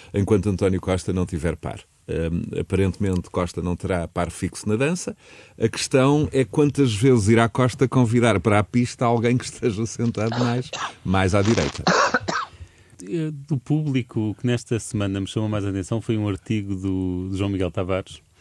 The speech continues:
Speaker 2: a explicar porque é que, na opinião dele, Rui Rio devia continuar como líder, eh, em que ele dizia que o resultado era péssimo, que, que era horrível, é dos piores de sempre, mas de facto melhor do que, do que se esperava.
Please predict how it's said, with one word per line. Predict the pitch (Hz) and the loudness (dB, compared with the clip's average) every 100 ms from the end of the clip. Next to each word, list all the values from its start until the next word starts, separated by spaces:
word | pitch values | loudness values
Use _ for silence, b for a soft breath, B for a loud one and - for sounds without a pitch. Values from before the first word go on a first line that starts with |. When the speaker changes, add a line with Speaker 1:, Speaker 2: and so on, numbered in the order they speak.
| b b | b b
Speaker 2:
a | 107 95 | 0 0
explicar | 85 - 120 113 120 | 0 -2 -2 2 2
porque | 107 - - | 0 -6 -2
é | 123 | -2
que, | - 123 | 0 0
na | 110 | 0
opinião | 98 - 107 101 98 | -2 -2 -2 0 -2
dele, | 101 95 90 90 | 0 0 -2 -4
Rui | 87 110 95 | -2 -2 -2
Rio | 85 92 85 85 | -2 -2 -2 -6
devia | 87 87 87 82 | -8 -6 -4 -4
continuar | 85 85 90 80 73 | -4 -6 -6 -6 -6
como | 76 101 95 92 | -8 -6 -4 -2
líder, | 98 101 98 - b b b b b b | -4 -6 -10 -16 b b b b b b
eh, | 104 101 104 - | -2 0 0 -2
em | 123 | -2
que | 95 | 0
ele | 104 | -2
dizia | 95 92 | 0 -2
que | 95 | -4
o | |
resultado | 90 98 87 82 | -4 -2 -2 -2
era | 107 | -4
péssimo, | - 139 151 - 151 147 135 127 110 107 110 - 50 - - 113 | -2 -4 -4 -4 -4 -4 -4 -6 -10 -12 -14 -16 -18 -20 -20 -20
que, | - 82 | -18 -18
que | 107 | -14
era | 104 | -8
horrível, | 101 127 156 127 101 | -4 0 0 -2 -6
é | |
dos | 87 | -8
piores | - - 101 | -10 -6 -6
de | - | -4
sempre, | 147 156 156 180 151 b | -2 -2 -2 -10 -14 b
mas | b 165 | b -2
de | - | 0
facto | - 165 - | 0 0 0
melhor | 165 135 139 | 0 2 2
do | 135 117 | 0 -4
que, | - 113 107 104 | -4 -2 -2 -2
do | 107 | -4
que | - | -6
se | - | -10
esperava. | - 92 85 80 - | -6 -4 -4 -6 -14